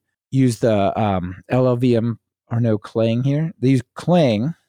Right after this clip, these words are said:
and they take these libraries like Ogg, they compile them to WebAssembly, and then there's another thing called WebAssembly to C, and they compile it back to C, and then they compile it into the system as if they hadn't done anything to it, which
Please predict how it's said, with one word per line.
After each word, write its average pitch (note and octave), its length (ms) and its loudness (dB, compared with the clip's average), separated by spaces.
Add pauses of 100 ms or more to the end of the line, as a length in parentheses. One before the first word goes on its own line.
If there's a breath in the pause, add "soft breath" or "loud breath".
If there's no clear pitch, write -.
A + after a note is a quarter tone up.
(300)
and C3 120 2
they B2 120 2
take D#3+ 280 -2
these C#3+ 180 0
libraries G#2+ 520 0
like G#2 240 0
Ogg, F2+ 420 -4 (340)
they B2+ 160 0
compile C3 580 0
them C3 200 2
to B2+ 140 0
WebAssembly, D3 840 -2 (320)
and C3 180 0
then C#3+ 160 2
there's B2+ 260 2
another B2+ 380 2
thing C3 220 -4
called G#2+ 260 0
WebAssembly A#2 640 0
to F#2 80 -2
C, A#2+ 320 0
and C3 80 0
they A2 80 2
compile A2+ 520 -2
it - 100 -2
back G#2 260 -6
to G#2 80 -8
C, B2 500 -2
and A#2+ 140 0
then A2+ 80 -2
they G#2 100 0
compile G#2 500 -2
it G2+ 120 -2
into G#2+ 240 -4
the F2+ 100 -8
system - 480 -10 (300)
as F#2+ 180 -4
if G2+ 240 -8
they F#2 140 -2
hadn't F2+ 260 -6
done E2 160 -6
anything D#2+ 260 -10
to - 120 -10
it, - 100 -14 (300)
which - 320 -6